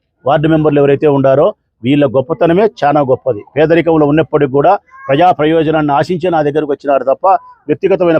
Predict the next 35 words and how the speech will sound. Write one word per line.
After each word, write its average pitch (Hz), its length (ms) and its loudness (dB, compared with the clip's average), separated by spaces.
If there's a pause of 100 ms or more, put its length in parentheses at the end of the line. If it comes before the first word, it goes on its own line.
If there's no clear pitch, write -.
ప్రయోజనాన్ని 147 480 0
ఆశించకుండా 143 500 -4
వచ్చినారు. - 320 -6 (360)
ఈరోజు 165 280 2
కాలువలు 160 320 2
కడుతున్నామంటే 147 560 -2 (140)
వాళ్ళ 139 200 0
ముఖాలలో 147 480 2 (140)
నిజంగా 160 400 -2
వాళ్ళ 151 140 2
ఇంట్లో 135 160 -2 (340)
బిడ్డ 151 220 -2
పెళ్లి 175 200 2
జరిగితే 165 240 0
ఎట్లుంటుందో 156 400 0
అట్టున్నారు 160 320 2
వాళ్ళు. - 160 -4 (960)
వాళ్ళ 131 140 -2
ఇంట్లో 170 200 2
బిడ్డ 156 120 2 (100)
పెళ్లి 175 220 2
జరిగితే 165 280 0
ఎట్లుంటుందో 165 440 0 (480)
అంత 151 120 -2 (100)
ఆనందంగా 185 300 0
ఉండారు. 156 240 0 (320)
అంటే 147 220 0 (500)
ఈ 139 120 0 (100)
కాలనీకి 185 480 2
వాళ్ళు 165 160 2 (100)
ప్రయోజనం 165 420 -2
చేకూర్చినప్పుడు 151 680 -6
వాళ్ళ 151 180 2
ముఖాలలో 160 420 2
అంత 135 80 -4